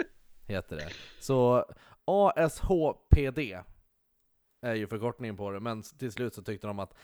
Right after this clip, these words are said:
äh, vi använder bara liksom det sista, Portal Device eller The Portal Gun. Och det blev ju också en sån här instant classic grej, att som man måste veta om Portal.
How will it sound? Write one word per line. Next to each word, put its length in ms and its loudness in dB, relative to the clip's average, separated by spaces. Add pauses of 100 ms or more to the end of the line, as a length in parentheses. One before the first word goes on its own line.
(140)
äh, 140 2 (100)
vi 60 -4
använder 320 0
bara 280 0
liksom 300 -10
det 80 -10
sista, 320 -10
Portal 340 0
Device 360 -4
eller 160 -12
The 100 -10
Portal 340 -10
Gun. 300 -12 (1600)
Och 120 2
det 100 4
blev 180 2
ju 60 4
också 240 -4
en 100 -8
sån 120 -12
här 140 -8
instant 640 -10
classic 460 -8 (100)
grej, 280 -4
att 220 -14 (240)
som 380 -14
man 180 -6
måste 520 -6
veta 380 -8
om 420 -10 (680)
Portal. 480 -2